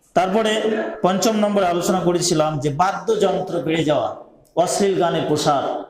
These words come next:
গানের ভিতরে অশ্লীল কথাবার্তা, গানের কথা অশ্লীল। আর যেই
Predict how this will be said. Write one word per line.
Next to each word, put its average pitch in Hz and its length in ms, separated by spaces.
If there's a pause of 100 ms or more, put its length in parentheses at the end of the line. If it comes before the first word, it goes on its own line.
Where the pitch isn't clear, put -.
(1000)
গানের 175 280
ভিতরে 185 280
অশ্লীল 165 380
কথাবার্তা, 165 480
গানের 170 380
কথা 180 240
অশ্লীল। 139 380 (840)
আর 151 220 (100)
যেই 226 220